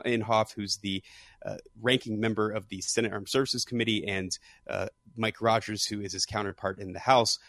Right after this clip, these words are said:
Both of them have been pushing for a larger budget, and it's very likely that we're going to see a larger budget coming out of the appropriations committees when that time comes around. Uh,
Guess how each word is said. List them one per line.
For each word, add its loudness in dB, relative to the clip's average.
Both 4
of -10
them -2
have -6
been -4
pushing -2
for -4
a -2
larger 2
budget, 4
and 4
it's 2
very 8
likely 4
that -2
we're -4
going 2
to -4
see -2
a 2
larger 0
budget -2
coming -2
out 2
of -6
the -8
appropriations -4
committees -4
when -2
that 0
time -4
comes -8
around. 2
Uh, 0